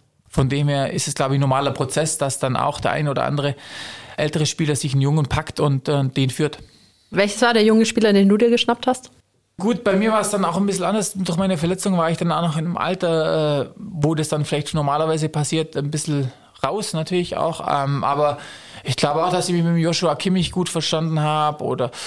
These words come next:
Speaker 1: wir waren dann noch jünger dabei. Pff, so viele Junge waren dann auch noch nicht dabei. Waren dann eben, eben die Generation,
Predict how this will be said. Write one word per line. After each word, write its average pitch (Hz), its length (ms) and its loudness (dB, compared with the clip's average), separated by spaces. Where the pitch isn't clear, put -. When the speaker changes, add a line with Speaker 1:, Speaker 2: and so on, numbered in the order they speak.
Speaker 1:
wir 131 160 -2
waren 143 200 0
dann 139 120 2
noch 147 200 -2
jünger 160 320 2
dabei. 143 540 -2
Pff, - 100 2
so - 100 -4
viele 143 200 2
Junge 156 220 2
waren 147 220 2
dann 165 140 0
auch 127 220 0
noch 165 160 0
nicht 170 220 -6
dabei. - 300 -4
Waren 143 160 -2
dann 143 220 -2
eben, 180 360 -6
eben 180 240 6
die 165 100 4
Generation, 165 1200 -2